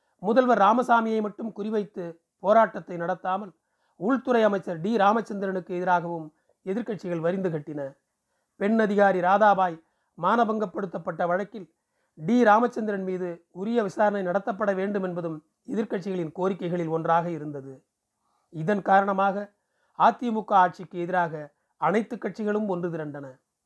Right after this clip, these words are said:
காங்கிரஸ் கட்சி மத்தியிலும் அடி வாங்கி, மாநிலத்திலும் அடி வாங்கியதால் நடப்பதை வேடிக்கை பார்த்து வந்தது.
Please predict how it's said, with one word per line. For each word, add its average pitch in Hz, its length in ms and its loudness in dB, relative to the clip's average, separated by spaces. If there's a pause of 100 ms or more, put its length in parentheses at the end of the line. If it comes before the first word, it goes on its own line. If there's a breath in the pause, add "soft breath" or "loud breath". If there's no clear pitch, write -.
(360)
காங்கிரஸ் 202 420 4
கட்சி 185 220 -12
மத்தியிலும் 208 560 -2
அடி 196 120 -2
வாங்கி, 202 340 -2 (520)
மாநிலத்திலும் 226 680 4
அடி 202 120 0
வாங்கியதால் 175 540 0 (340)
நடப்பதை 185 500 2
வேடிக்கை 190 380 -2
பார்த்து 165 340 -4
வந்தது. 147 360 -10